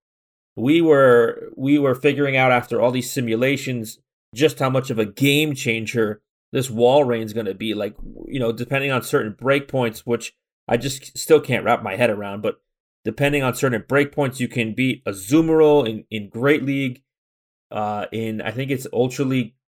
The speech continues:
Classic or Premier Classic. You, you're pretty much, like, the number one Pokemon now if you're a Walrein, and it, and it has play also in Master League. So what we saw <laughs> in today's Community Day is, is basically changing the meta. It's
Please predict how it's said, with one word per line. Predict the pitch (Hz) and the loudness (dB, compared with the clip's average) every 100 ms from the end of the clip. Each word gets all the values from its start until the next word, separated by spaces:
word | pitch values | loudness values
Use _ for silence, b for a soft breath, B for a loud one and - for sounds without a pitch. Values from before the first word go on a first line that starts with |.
| - | -16
Classic | - 120 139 135 165 151 - _ _ _ | -2 2 2 2 -2 -4 -10 _ _ _
or | - | -14
Premier | - 147 151 151 | 0 0 4 2
Classic. | 151 147 151 175 165 | 2 0 0 -2 -4
You, | 123 123 | -2 -2
you're | 120 117 | 0 -2
pretty | 117 135 | -2 -2
much, | 127 127 | 0 0
like, | 117 113 | 0 0
the | 117 | -2
number | 113 120 120 | -2 -2 0
one | 117 117 | 0 -4
Pokemon | 107 110 131 131 | -4 -4 -2 -2
now | 131 135 135 131 _ _ _ _ _ _ - | -2 -2 -2 -6 _ _ _ _ _ _ -18
if | 123 | -8
you're | 120 117 | -2 0
a | |
Walrein, | 95 117 123 131 | 2 2 2 0
and | 110 123 | 0 -2
it, | |
and | - 123 | -2 -2
it | 113 | 0
has | 135 139 | 0 -2
play | - 139 147 | -2 4 4
also | 113 127 131 - 147 143 B B _ - | 6 2 0 2 2 2 B B _ -8
in | 113 110 | -6 -2
Master | 147 202 117 | 0 0 -4
League. | 107 104 101 | -6 -8 -10
So | - 131 127 123 120 _ _ _ _ _ _ | 0 2 4 2 0 _ _ _ _ _ _
what | 143 127 | -2 0
we | 151 | -2
saw | 143 170 175 170 | 0 0 2 0
<laughs> | - | 0
in | 160 147 | -4 -2
today's | 139 135 156 | -2 0 -2
Community | - 135 139 262 175 120 | -4 -4 -4 -2 -2 -2
Day | 113 110 127 127 _ _ _ _ | -2 -4 -4 -6 _ _ _ _
is, | 127 139 131 | -4 -4 -2
is | 135 135 135 | 0 0 -4
basically | - 127 170 156 147 151 | -6 -2 -2 -4 -4 -4
changing | 127 - 156 170 165 151 | -4 -4 -4 -2 -4 -2
the | |
meta. | 127 160 | 0 0
It's | 110 | 0